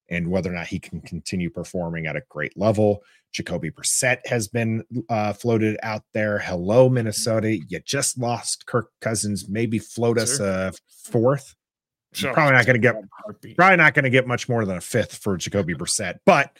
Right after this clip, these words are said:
Speaker 2: At
Speaker 1: you,
Speaker 2: best.
Speaker 1: you never know, right? 'Cause, uh, they're actually in the seventh round, you know, s-, the seventh seed right now for the N F C.
Speaker 2: Mm-hmm.
Speaker 1: And so they're gonna need to make some moves to be able to stay there.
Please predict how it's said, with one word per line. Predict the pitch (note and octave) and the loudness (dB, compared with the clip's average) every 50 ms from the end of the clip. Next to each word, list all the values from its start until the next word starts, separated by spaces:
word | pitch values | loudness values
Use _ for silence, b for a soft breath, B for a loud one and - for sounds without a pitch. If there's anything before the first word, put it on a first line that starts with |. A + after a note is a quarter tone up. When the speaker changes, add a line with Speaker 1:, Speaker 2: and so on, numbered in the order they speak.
| b b | b b
Speaker 2:
At | A2+ G#2 G2+ | -16 -16 -16
Speaker 1:
you, | - - | -16 -14
Speaker 2:
best. | G2 G2 A#2 D3 C#3+ - - D#3+ | -6 0 2 2 2 2 4 4
Speaker 1:
you | D#3+ E3 | 4 6
never | F3+ G#3 A3 F#3 G#3 G3+ | 6 6 6 8 8 6
know, | F#3 F#3 D#3+ A#2 F2+ E2 | 8 6 4 4 2 -2
right? | F#2 A2 B2+ C#3+ E3 E3 | -4 -2 -2 -2 -2 -2
'Cause, | - D3 B2 G#2+ G#2 B2+ | -2 -2 -2 0 0 2
uh, | C3 B2+ B2 B2+ B2 B2+ A#2+ - | 4 4 4 4 2 2 0 0
they're | B2+ C3+ D3+ D3 C#3+ C#3+ | 0 0 2 2 0 0
actually | C#3 C3 - - C3 A#2+ A2+ | -2 -2 -4 -4 -4 -4 -2
in | A2 A2 G#2+ G2+ - | -4 -4 -6 -8 -8
the | - G#2+ | -8 -8
seventh | G2 - - - C#3 A#2+ B2 A#2+ G#2 - - | -6 -6 -6 -6 -6 -6 -8 -8 -10 -12 -12
round, | A#2 G#2+ A#2 A#2 A#2 A#2 A2+ A2+ A2 G#2+ F#2+ G2+ - _ _ _ _ _ _ _ _ _ _ _ - | -10 -8 -6 -4 -4 -4 -4 -4 -6 -6 -8 -10 -16 _ _ _ _ _ _ _ _ _ _ _ -6
you | G#2 G2+ | -6 -6
know, | F#2+ F#2 | -4 -6
s-, | - - - - | -6 -6 -6 -6
the | - A#2+ B2 A2 G2+ | -4 -4 -4 -2 -4
seventh | - - - E3+ D3+ D3+ C3 B2 - _ _ _ _ _ _ _ _ _ _ _ _ | -4 -2 -2 -2 -2 -2 -4 -6 -8 _ _ _ _ _ _ _ _ _ _ _ _
seed | - - - - G#3+ A3 A3 G3+ D3+ G#2+ F#2+ - | -8 -6 -4 -2 0 2 2 2 2 0 -2 -4
right | - - E3 E3 - | -6 -8 -8 -8 -10
now | - D#2+ D2 D2 D#2 E2+ | -12 -12 -12 -12 -14 -14
for | F2+ - - - A2 G#2+ | -14 -8 -4 -4 -2 -2
the | F#2+ G2+ - | -4 -6 -6
N | A#2 A#2 | -6 -6
F | A2+ G#2 A2 | -6 -6 -6
C. | G#2 G#2+ A#2+ C3+ A#2 G2+ F#2+ F#2 F#2+ | -6 -6 -4 -4 -4 -4 -4 -4 -6
Speaker 2:
Mm-hmm. | F#2+ - _ _ _ _ _ _ _ _ | -8 -12 _ _ _ _ _ _ _ _
Speaker 1:
And | G#2 A2+ A2 | -8 -6 -4
so | - B2 A2+ | -4 -2 2
they're | A2 C3 C#3+ | 2 4 4
gonna | D3 C3+ B2+ | 4 2 2
need | A#2+ A#2 A2+ G#2 | 0 -2 -2 -2
to | A2+ G#2 | -2 -2
make | G#2 A2 G2+ G2 - | -2 -2 -4 -4 -4
some | - - A2+ G#2 G2+ | -6 -6 -6 -4 -2
moves | G#2 G2+ G2+ G2 F2+ - - | -2 -2 -2 -2 -4 -6 -8
to | - | -10
be | F2+ D#2+ G2+ G2 | -8 -8 -8 -8
able | F#2 F2 | -8 -8
to | F2 - | -10 -8
stay | - - - - C#3 C#3 D3 C#3 | -8 -8 -6 -4 -4 -2 -2 -2
there. | G#2 G#2 G2 F2+ F2+ F#2 | -4 -4 -6 -6 -8 -10